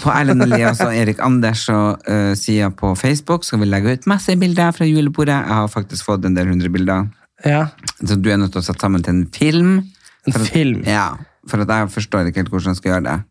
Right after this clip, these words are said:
Speaker 2: Vet du hva du gjør? Du venter litt. Har du ikke sett en iPhone laget som filmer for deg?
Speaker 1: Ja, nei,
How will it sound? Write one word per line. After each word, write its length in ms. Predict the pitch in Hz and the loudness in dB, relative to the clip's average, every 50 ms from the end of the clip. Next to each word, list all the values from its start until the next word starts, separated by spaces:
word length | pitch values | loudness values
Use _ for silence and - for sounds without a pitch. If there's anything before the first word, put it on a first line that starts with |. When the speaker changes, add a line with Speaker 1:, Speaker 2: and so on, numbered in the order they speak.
| _ - - | _ -4 -2
Speaker 2:
Vet 120 | 151 147 | -2 0
du 40 | 151 | 2
hva 100 | 156 143 135 | 0 2 2
du 40 | |
gjør? 240 | 131 127 143 151 143 | 2 2 2 2 2
Du 100 | 143 143 139 | 2 2 0
venter 400 | 151 151 165 - - - 151 123 | 0 0 -2 -4 -2 -2 0 2
litt. 380 | 117 151 202 - - - - - - _ _ _ _ _ - - | 2 2 0 -2 -4 -12 -16 -16 -18 _ _ _ _ _ -4 -2
Har 120 | 143 139 | 0 0
du 20 | |
ikke 140 | 135 135 135 135 | 2 0 0 0
sett 140 | 147 139 | 2 0
en 80 | 135 110 | 2 0
iPhone 380 | 120 139 147 - - 139 110 110 | 2 0 -2 0 -2 -4 -2 0
laget 260 | 117 117 117 120 - 113 | 0 0 0 -2 -2 -2
som 120 | 127 110 | -2 -2
filmer 260 | - - 117 120 113 110 | -2 -2 -2 0 0 0
for 200 | - 120 123 131 | 0 -2 -2 -2
deg? 220 | 120 120 107 - - | -2 -4 -6 -6 -4
Speaker 1:
Ja, 140 | 95 95 98 - - | -2 -2 -2 0 0
nei, 300 | 104 101 101 101 101 | 0 0 0 0 0